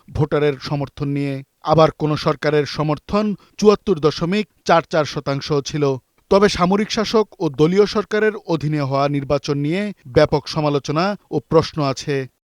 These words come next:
উনিশশো একানব্বই সালে অংশগ্রহণমূলক ও প্রতিদ্বন্দ্বিতাপূর্ণ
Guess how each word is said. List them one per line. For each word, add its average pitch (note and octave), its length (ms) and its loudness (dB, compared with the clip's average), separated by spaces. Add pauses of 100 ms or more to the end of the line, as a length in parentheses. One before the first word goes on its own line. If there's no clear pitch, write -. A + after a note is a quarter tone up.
(840)
উনিশশো G#3 360 4
একানব্বই A3 460 4
সালে A3 300 0
অংশগ্রহণমূলক G#3+ 920 2 (120)
ও D3+ 80 -2
প্রতিদ্বন্দ্বিতাপূর্ণ D#3+ 1160 -2